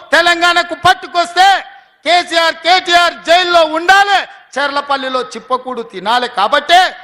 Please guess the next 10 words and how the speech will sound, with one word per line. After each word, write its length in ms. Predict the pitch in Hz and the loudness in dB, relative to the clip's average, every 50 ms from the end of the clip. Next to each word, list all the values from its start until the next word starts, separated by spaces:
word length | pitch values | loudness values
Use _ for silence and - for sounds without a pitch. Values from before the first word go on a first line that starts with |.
| - _ _ _ 120 143 | -20 _ _ _ _ -10
ఢిల్లీకి 420 | 180 202 214 220 214 208 202 - 196 | -10 -10 -8 -8 -8 -8 -8 -10 -12
వచ్చి 200 | 190 - - 160 - - | -14 -14 -18 -20 -16 -14
చీకట్ల 380 | 202 214 - 226 208 220 202 180 | -14 -8 -6 -6 -6 -6 -8 -14
మీ 160 | 170 156 160 | -14 -14 -16
కాళ్ళు 400 | - _ - 165 202 233 240 233 | -12 _ -2 0 0 0 0 -2
పట్టుకుంటే 540 | - 180 190 - - - 330 320 311 330 302 269 202 - - - - _ _ _ | -2 -2 -4 -4 -2 -2 0 2 4 2 2 2 0 -6 -14 -20 -20 _ _ _
మీరు 240 | 143 160 175 175 170 | -14 -12 -10 -10 -12
కాపాడి 680 | - - 156 170 214 254 240 254 233 226 226 220 208 196 | -10 -6 -2 0 0 0 2 2 2 2 2 0 -4 -6
ప్రభాకర్ 680 | - - 160 147 160 240 285 285 277 285 269 254 240 | -6 -8 -8 -2 0 2 2 2 0 0 -2 0 2
రావును, 460 | 247 233 233 226 226 226 220 208 | 2 2 2 0 -2 -4 -6 -6